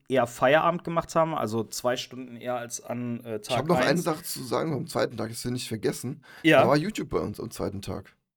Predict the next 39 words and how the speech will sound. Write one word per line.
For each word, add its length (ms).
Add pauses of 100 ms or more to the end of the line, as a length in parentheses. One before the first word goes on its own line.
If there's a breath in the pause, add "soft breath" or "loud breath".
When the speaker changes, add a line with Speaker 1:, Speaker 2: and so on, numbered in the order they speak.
(520)
Speaker 2:
Ähm, 680
der 680
<laughs> 60 (840 loud breath)
Speaker 1:
Da 120
war 140
nicht 200
ein 180
YouTuber 520
Speaker 2:
Also 60
Speaker 1:
bei 80
uns, 260
sondern 300
Speaker 2:
Ja. 180
Speaker 1:
YouTube 480
war 160
bei 80
Speaker 2:
Ja, 120
also, 200
Speaker 1:
uns. 140
Speaker 2:
ja, 100
also, 400
es 140
war 80
Speaker 1:
Mister, 520
Mister 460
YouTube 420
höchstpersönlich. 760
Speaker 2:
<laughs> 100
An-, 220
André 320
Servox 460
war, 200
heißt 300
der, 200
ein 140
guter 240 (420)
Mensch, 440
glaub 260
ich. 240